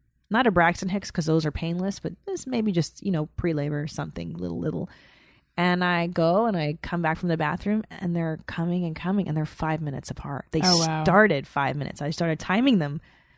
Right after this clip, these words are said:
Speaker 1: and I didn't prepare for a natural birth.
Speaker 2: Mm-hmm.
Speaker 1: I didn't prepare. I went to, like, a hypnobirthing therapist thing, <laughs> like, a week before,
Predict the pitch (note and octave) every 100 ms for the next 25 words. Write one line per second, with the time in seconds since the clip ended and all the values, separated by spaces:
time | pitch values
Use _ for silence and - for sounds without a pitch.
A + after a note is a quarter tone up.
0 | _ _ _ - G3+ A3+ C#4+ A#3 - -
1 | F#3 G3 E3+ C#3 C#3+ D3+ - C3 D3 F3
2 | G3+ D#3 E3+ D4 A3+ D3+ C3 G3+ F3+ D#3+
3 | G#3 A#3 G#3+ E3 D#3+ D3 F#3 F3+ D#3+ -
4 | _ _ - E3+ E3+ F#3 F#3+ - - _
5 | - F#3+ G3 G3+ - - G#3+ A#3 - -
6 | - - - - B3+ B3+ A3+ C#4+ - F#4+
7 | - A4+ A4+